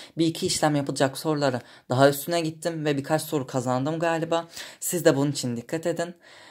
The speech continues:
İzleyen herkese çok teşekkür ederim. İleriki zamanlarda daha detaylı bir biçimde anlatacağım düşüncelerimi.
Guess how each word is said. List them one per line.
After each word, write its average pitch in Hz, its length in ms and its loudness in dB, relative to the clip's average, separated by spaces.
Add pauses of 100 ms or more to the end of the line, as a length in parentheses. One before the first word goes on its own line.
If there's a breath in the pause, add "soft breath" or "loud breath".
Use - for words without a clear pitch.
(180 loud breath)
İzleyen 165 300 -2
herkese 175 240 -2
çok - 180 -8
teşekkür 175 340 -2
ederim. 170 360 0
İleriki 147 320 0
zamanlarda 156 480 0
daha 135 160 4
detaylı 160 280 -4
bir 151 100 -6
biçimde 131 340 -6
anlatacağım 123 580 -4
düşüncelerimi. 127 680 -2